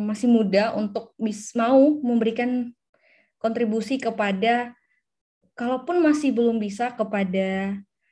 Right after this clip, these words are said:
Indonesia secara besar, tapi kita juga bisa memberikan sesuatu hal kepada yang terdekat kita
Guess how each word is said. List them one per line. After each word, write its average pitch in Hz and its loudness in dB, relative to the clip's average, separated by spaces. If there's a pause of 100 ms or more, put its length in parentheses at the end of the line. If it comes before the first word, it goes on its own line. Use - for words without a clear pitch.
(260)
Indonesia 233 4
secara 208 -2
besar, 202 -4
tapi 214 -6
kita 254 -2
juga 214 2
bisa 202 2
memberikan 214 0
sesuatu 214 -6
hal 202 2
kepada 196 0 (1300)
yang 269 2
terdekat 233 -2
kita 208 -2